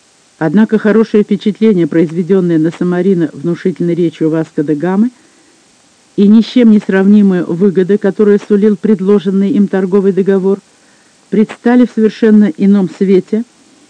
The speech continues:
когда на следующий день на корабль за подарками для каликутского властителя явились два арабских сановника. Перед ними выставили двенадцать кусков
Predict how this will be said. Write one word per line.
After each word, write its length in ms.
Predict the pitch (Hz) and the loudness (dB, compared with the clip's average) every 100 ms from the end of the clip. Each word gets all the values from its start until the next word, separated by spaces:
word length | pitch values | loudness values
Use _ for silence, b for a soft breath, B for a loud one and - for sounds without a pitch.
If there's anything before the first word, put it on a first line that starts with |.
| _ | _
когда 260 | - 185 226 | -4 0 2
на 140 | 220 | 2
следующий 540 | 202 269 240 247 - 233 | 2 0 2 0 0 0
день 320 | 196 247 247 _ - | 2 2 2 _ -6
на 180 | 185 208 | -2 0
корабль 520 | 220 226 220 160 143 - | 0 0 0 -2 -6 -8
за 260 | 151 196 | -6 -4
подарками 680 | 196 196 202 175 - 170 156 | -2 0 0 -2 -2 0 0
для 280 | 143 160 160 | 0 -2 -4
каликутского 680 | 156 170 170 202 185 - 147 | -2 -4 -2 -2 -4 -4 -4
властителя 720 | 143 143 - 208 196 233 254 - b b b b b | -2 -4 -4 -4 -2 -2 -4 -6 b b b b b
явились 460 | 180 208 262 262 220 | -2 2 4 4 2
два 320 | 196 240 233 | 2 0 -2
арабских 600 | - 202 208 208 - 208 - | -4 -2 -2 -4 -6 -8 -6
сановника. 600 | 185 180 127 104 87 - 90 _ _ _ _ _ _ _ | -4 -2 -2 -6 -16 -20 -20 _ _ _ _ _ _ _
Перед 260 | 226 240 | 2 4
ними 340 | 240 302 320 294 | 6 6 6 6
выставили 540 | 285 - 269 254 254 | 4 2 2 4 4
двенадцать 640 | 214 220 226 240 - 233 - | 4 4 4 4 2 -2 -2
кусков 560 | 220 208 - 233 214 | -4 -4 -2 0 0